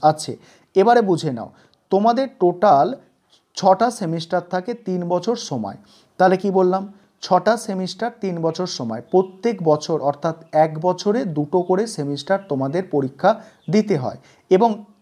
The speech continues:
প্রত্যেক সেমিস্টারে চারশো নম্বর করে পরীক্ষা হয়। ছটা যেহেতু সেমিস্টার, চার ছয়, চার ছয় চব্বিশশো নম্বরের মোট তোমাদের পরীক্ষা দিতে হয়।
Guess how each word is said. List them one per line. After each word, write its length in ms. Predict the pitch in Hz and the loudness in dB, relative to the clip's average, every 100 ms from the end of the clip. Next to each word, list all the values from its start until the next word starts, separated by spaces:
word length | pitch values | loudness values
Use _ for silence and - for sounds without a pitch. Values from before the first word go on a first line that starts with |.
| - | -2
প্রত্যেক 420 | 185 202 196 269 - | 2 2 0 -6 -6
সেমিস্টারে 580 | 196 180 185 - 208 214 | -4 -4 -4 -4 -4 -2
চারশো 360 | - 143 - - | 0 0 0 -6
নম্বর 320 | 190 147 147 147 | -4 -4 -2 -2
করে 200 | 175 233 156 | -2 -2 -2
পরীক্ষা 380 | 139 135 - | -4 -4 -8
হয়। 280 | 143 175 139 - - _ _ | 0 4 4 2 -16 _ _
ছটা 360 | - 170 175 247 | -2 0 2 2
যেহেতু 380 | 220 185 175 165 160 | 2 -4 -4 -4 -6
সেমিস্টার, 580 | 165 143 143 - 190 247 - _ _ | -6 -8 -8 -4 0 -2 -4 _ _
চার 200 | - 175 185 | 4 4 4
ছয়, 300 | - 220 233 302 _ _ - | -4 0 0 -2 _ _ 2
চার 180 | 185 185 - | 2 2 -2
ছয় 240 | 220 262 | -4 -4
চব্বিশশো 580 | - 175 147 175 175 220 | -4 -6 -4 -6 -6 -6
নম্বরের 460 | 202 147 147 156 196 196 - | -4 -4 0 0 0 -8 -8
মোট 300 | 143 190 233 - | 0 2 0 -2
তোমাদের 360 | 156 147 147 180 | -2 0 -2 -2
পরীক্ষা 360 | 147 139 139 156 | -2 -2 -2 -2
দিতে 280 | 147 151 156 | -2 -4 -2
হয়। 260 | 151 185 | 4 4